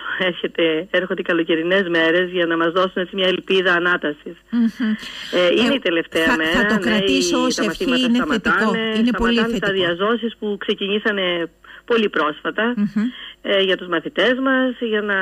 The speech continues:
Speaker 1: έχουν την, ε, το χρόνο να προετοιμαστούν. Έχουμε τα παιδιά που ετοιμάζονται για τις εξετάσεις πανελλήνιες, ε, και είναι μια κρίσιμη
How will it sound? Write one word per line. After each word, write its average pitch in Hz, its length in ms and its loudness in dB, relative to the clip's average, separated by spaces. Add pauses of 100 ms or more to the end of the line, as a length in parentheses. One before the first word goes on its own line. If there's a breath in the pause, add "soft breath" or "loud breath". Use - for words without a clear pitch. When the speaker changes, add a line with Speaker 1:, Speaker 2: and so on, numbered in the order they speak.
(120)
Speaker 1:
έχουν 196 280 -4
την, 170 420 -2
ε, 156 440 -2
το 196 120 -2
χρόνο 202 360 0
να 202 140 -2
προετοιμαστούν. 170 760 -2
Έχουμε 170 520 -2
τα 170 100 -2
παιδιά 165 600 0
που 160 200 -2
ετοιμάζονται 165 720 0 (480 loud breath)
για 185 160 0
τις - 100 -12
εξετάσεις 175 560 0
πανελλήνιες, 247 760 2 (320)
ε, 196 440 2 (280)
και 254 160 0 (460)
είναι 247 120 2
μια 233 320 2
κρίσιμη 160 680 0